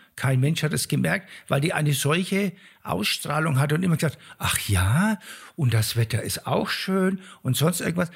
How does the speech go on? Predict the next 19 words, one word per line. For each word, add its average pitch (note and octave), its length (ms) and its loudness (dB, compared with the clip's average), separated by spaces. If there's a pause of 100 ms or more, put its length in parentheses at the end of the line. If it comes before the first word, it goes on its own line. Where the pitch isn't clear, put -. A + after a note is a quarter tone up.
Da B2 120 0
haben D#3 120 2
die E3 80 0
Leute D#3+ 240 2
überhaupt D#3+ 300 -2
nicht D3+ 140 -2
gemerkt, D#3 440 0
dass E3 100 0
die E3 200 -2
eigentlich D#3 580 -4 (320)
immer E3+ 460 0
mehr D3+ 320 0
oder D#3 140 0
weniger D#3+ 220 0
nur D#3 120 0
die C#3+ 120 -2
gleichen D3+ 400 -2
Floskeln G3 640 -2
erzählt. - 520 -6